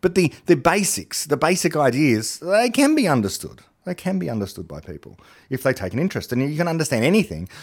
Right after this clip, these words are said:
the more interest you take in it, the more time you spend trying to understand that thing. And the fact that one person can do it means that someone else can do it. The string theory that Edward Witten understands could be understood by anyone else if they took an interest, but they tend not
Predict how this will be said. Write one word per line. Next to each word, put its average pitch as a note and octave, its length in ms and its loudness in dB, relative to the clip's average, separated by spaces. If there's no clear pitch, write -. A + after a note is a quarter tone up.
the B2+ 80 4
more C#3 400 6
interest C3+ 500 0
you A#2 80 -2
take A2+ 380 -4
in C3+ 120 2
it, C#3+ 140 0
the B2+ 60 -2
more G#2+ 180 0
time A#2+ 600 -2
you G#2 80 -2
spend A#2+ 500 0
trying F#2 200 -6
to - 60 -12
understand A2+ 560 -2
that F2 160 -10
thing. - 280 -20
And C3+ 100 0
the D3+ 40 4
fact G3 200 0
that - 140 2
one D#3 380 4
person E3 360 6
can D3 120 6
do F#3 160 8
it G#3 80 0
means G2 140 -2
that G2+ 80 -8
someone G2+ 260 -2
else A2+ 160 0
can G#2+ 140 -2
do F#2 140 0
it. C#2+ 80 -12
The C#3 80 2
string G#3+ 400 4
theory E3+ 320 6
that C3 160 2
Edward C#3 340 4
Witten A#2 360 0
understands G#2+ 600 0
could G3 520 4
be D#3 140 4
understood C#3 580 2
by A2 160 0
anyone E3 280 6
else A#2 200 2
if B2 60 -4
they - 120 0
took G#2 180 -4
an G2+ 60 -2
interest, F#2+ 280 -8
but - 100 -12
they G#2+ 160 2
tend B2+ 460 -2
not G#2 360 0